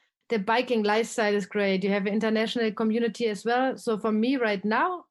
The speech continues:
in the phase where I'm in my life, it's the perfect country to, yeah, live in. And it's also very close to Germany. To, if there's an emergency with my mother,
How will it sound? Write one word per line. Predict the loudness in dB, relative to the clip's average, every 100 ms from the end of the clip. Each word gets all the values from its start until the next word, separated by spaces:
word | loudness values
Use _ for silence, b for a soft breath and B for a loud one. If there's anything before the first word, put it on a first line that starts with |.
| -4
in | -2
the | -2
phase | 0 0 0
where | 0
I'm | 2 2 0
in | 0
my | 0 0
life, | 0 0
it's | -4 -6
the |
perfect | -2 -2 0 -4 0
country | -2 0 -2
to, | -2 -2 -2 -2
yeah, | -4 -6 b b b -2
live | -2 0
in. | 2 2
And | 2
it's | 0 0
also | 0 0
very | 2 2 2
close | 2 0 0
to | -4
Germany. | -2 0 0 0 -2 -8 -4
To, | 0 0 -2
if | -4 -2
there's | -4 0 0
an |
emergency | 0 0 0 -2 -2
with | -2 0
my | 0
mother, | 0 0 -2